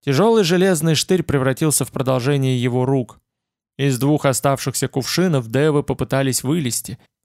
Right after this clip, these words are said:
но двигались медленно, словно засыпающие на морозе рыбы. Придон без труда успел разбить им головы,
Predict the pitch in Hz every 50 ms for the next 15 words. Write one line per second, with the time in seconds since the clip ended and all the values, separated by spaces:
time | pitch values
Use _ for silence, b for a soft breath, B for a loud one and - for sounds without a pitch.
0 | _ - 147 143 143 131 165 220 196 233 233 226 - - 170 156 151 143 123 135
1 | 135 135 135 135 135 - _ _ - - - 139 143 139 147 143 127 135 127 -
2 | 139 - 131 139 160 180 180 165 - 180 175 156 143 139 131 127 127 131 131 123
3 | 151 160 151 139 127 117 - - - _ _ _ _ _ _ _ _ _ _ _
4 | _ _ - 143 151 143 165 214 233 208 196 202 - - 202 196 180 226 226 214
5 | 175 151 - - 151 143 139 131 131 123 117 156 170 143 151 139 135 120 147 180
6 | 190 156 123 107 104 143